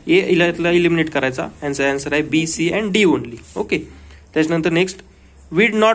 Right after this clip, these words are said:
native to country is known as. त्याचा आन्सर आहे तर एलियन वीड. Response of living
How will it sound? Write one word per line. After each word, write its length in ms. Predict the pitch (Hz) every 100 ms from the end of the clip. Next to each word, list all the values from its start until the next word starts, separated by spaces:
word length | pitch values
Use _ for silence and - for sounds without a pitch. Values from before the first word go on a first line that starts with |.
| 220
native 300 | 208 202 208
to 80 | 202 214
country 380 | 196 185 180 196 -
is 160 | 180 190
known 220 | 180 160
as. 160 | 131 123 - - - - - -
त्याचा 300 | 156 156 170
आन्सर 240 | 160 156 156
आहे 80 | 156
तर 80 | 220 - - - -
एलियन 340 | 160 156 139
वीड. 180 | 127 123 - - _ _ _ _ _ _ _ _ _ 151
Response 440 | 180 - 214 208
of 380 | 214 220 - 175
living 220 | 185 214